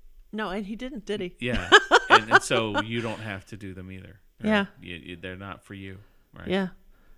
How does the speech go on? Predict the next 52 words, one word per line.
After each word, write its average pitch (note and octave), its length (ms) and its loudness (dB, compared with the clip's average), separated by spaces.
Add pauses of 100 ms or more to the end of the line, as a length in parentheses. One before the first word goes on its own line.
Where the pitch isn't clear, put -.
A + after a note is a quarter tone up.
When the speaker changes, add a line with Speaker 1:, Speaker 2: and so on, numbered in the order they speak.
(100)
Speaker 1:
Yeah, A#3+ 220 2
that's F#3+ 200 0
true. F#3 300 0 (100)
And, F#3+ 280 0 (120)
Speaker 2:
And G3+ 140 4
I, - 60 6
Speaker 1:
and - 100 2
Speaker 2:
I G#3 60 2
Speaker 1:
I A#3+ 40 2
think C4 260 -2
that A3+ 180 2
there's F#3 300 4
that - 120 0
some F#4+ 220 0
of C#4 60 6
that F3+ 140 2
stuff, F3+ 280 2 (680)
um, G3+ 300 6
there G3+ 160 8
is F#3+ 140 8
a G#3 40 6
physical G#3+ 360 2
component, F3 540 -2
but E3+ 140 6
it's - 280 -2
a C#3 100 2
lot G#3 260 2
of G3 80 -4
times E3 240 -2
emotionally D#3 520 -2
driven. C#3 400 -6 (100)
Speaker 2:
Mm-hmm. F#2+ 280 -16 (180)
Speaker 1:
So F3+ 220 8
if - 120 0
you G#3 80 2
can A#3 100 -2
get - 140 2
healing G#3 340 4
from F3+ 180 -2
your D#3 100 0
emotions, D#3 760 -4
Speaker 2:
Yeah. F2+ 240 -14
Speaker 1:
which F3+ 160 0
starts - 360 2
right E3 160 0
here, G#3 240 0
starts - 240 -2
Speaker 2:
Yeah. D#4+ 60 -2
Speaker 1:
at - 20 0
the A#3 80 -2
cross. - 520 0
Speaker 2:
Yeah. F2+ 180 -14